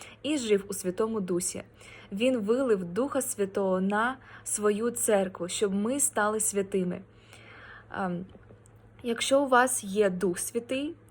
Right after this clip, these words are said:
тоді ваше життя святе. Якщо життя не святе, то у вас не Святий Дух. Коли є Дух, сила Божа, ми можемо наступати на всю, е, силу ворога.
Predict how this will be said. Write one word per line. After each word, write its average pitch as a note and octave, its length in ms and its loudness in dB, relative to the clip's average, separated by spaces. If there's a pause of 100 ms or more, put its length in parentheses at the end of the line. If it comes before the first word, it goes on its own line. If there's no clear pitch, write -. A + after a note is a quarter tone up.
(160)
тоді A3+ 280 2
ваше B3 300 6
життя G#3 360 0
святе. G#3 420 -2 (460)
Якщо A3+ 360 4
життя A3 340 0
не G3 200 2
святе, G3+ 640 0
то G#3 180 2
у G3+ 40 -2
вас A3+ 340 2
не G#3+ 400 0 (220)
Святий G3 420 -4
Дух. F#3+ 380 -4 (440)
Коли B3 240 6
є A#3 160 6
Дух, C4 420 0 (340)
сила A3+ 460 4
Божа, A3 520 2 (360)
ми C4 240 2
можемо B3 420 2
наступати A3+ 800 2
на G3 320 2
всю, C4+ 580 0 (340)
е, G3 240 -6
силу A#3+ 340 0
ворога. F3+ 500 4